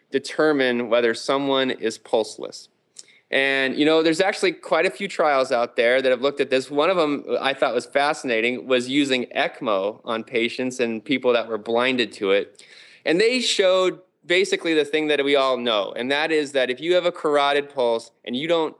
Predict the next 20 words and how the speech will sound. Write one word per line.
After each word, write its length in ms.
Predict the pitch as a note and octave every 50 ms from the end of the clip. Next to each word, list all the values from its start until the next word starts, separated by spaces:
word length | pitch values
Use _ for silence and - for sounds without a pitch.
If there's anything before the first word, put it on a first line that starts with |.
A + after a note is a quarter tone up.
| _ _ _ _ _
know 840 | - B2 C#3 D#3 D#3 D#3 F3 F#3+ F#3+ E3+ D3 B2+ A#2+ A#2 B2 C3+ - _ _ _ _ -
whether 180 | C3 C3+ C#3 C#3
the 80 | C#3
patient 400 | C#3 D#3 D3 D3 C#3+ - D3+ C3
is 80 | B2 B2
perfusing 480 | - C3+ B2 B2 D3+ D3 D3 C#3+ C#3
or 140 | B2 A#2+ A2+
not, 280 | A2 G#2+ G#2 G#2 G2+ - - - - _ _
you 160 | - D3+ F3 F3
don't 240 | F#3 G3+ G3+ F3+
get 120 | - F3+ E3+
it 100 | E3 B2+
right 300 | B2+ C3+ C3+ B2+ - -
very 220 | B2+ A#2+ A#2+ A#2
often. 400 | A2 G#2 G#2 G#2+ - _ - D2+ -
In 100 | - A#2
fact, 320 | A#2+ - E3 D3+ D3+ D3+ -
in 80 | D#3
that 240 | D3+ D3+ D#3+ F#3 -
study, 420 | - - F3+ E3 D#3 D3+ D3+ D3